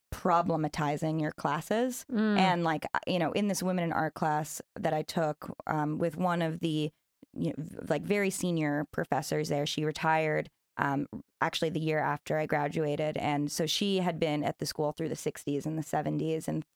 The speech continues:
Speaker 1: through first wave feminism. Um, and she, the, the first day of class, she was like,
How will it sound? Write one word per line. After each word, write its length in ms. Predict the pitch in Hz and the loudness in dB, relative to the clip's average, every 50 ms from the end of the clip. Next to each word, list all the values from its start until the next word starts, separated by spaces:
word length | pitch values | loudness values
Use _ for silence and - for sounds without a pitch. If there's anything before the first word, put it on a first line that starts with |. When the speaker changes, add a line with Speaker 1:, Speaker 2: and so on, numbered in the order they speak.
| _ - | _ -6
Speaker 1:
through 140 | - 170 160 - - | -4 -4 -4 -2 -2
first 240 | 156 151 147 - - | -2 -2 -2 -2 -4
wave 160 | 160 156 147 - | -4 -4 -2 -2
feminism. 640 | - 151 151 151 151 156 151 - 160 160 156 170 165 - _ _ _ _ _ _ _ _ - | -2 -2 -2 -2 -2 -2 -4 -4 -4 -4 -4 -4 -6 -8 _ _ _ _ _ _ _ _ -2
Um, 460 | - 160 160 151 143 147 147 151 156 - - _ _ _ _ - | 0 2 2 2 2 2 0 -2 -4 -6 -12 _ _ _ _ 0
and 400 | - 185 180 175 170 165 175 160 | 2 2 4 2 2 2 0 0
she, 440 | - - - 226 214 208 196 196 190 _ _ _ _ _ _ - - - - _ - | 0 0 0 2 2 0 0 -2 -4 _ _ _ _ _ _ -14 -12 -12 -12 _ -6
the, 260 | - 185 196 185 180 - | -2 0 0 0 -2 -4
the 220 | - - - 180 | -4 -2 -2 -2
first 340 | - - - 233 240 240 - | 0 2 2 2 2 2 2
day 120 | 214 202 196 | 2 0 0
of 60 | - | 0
class, 300 | - - 180 170 160 165 | 0 2 2 2 2 0
she 140 | - 175 165 | 0 0 2
was 240 | 156 156 156 - | 2 0 0 2
like, 260 | 165 156 143 151 - | 2 2 2 0 -2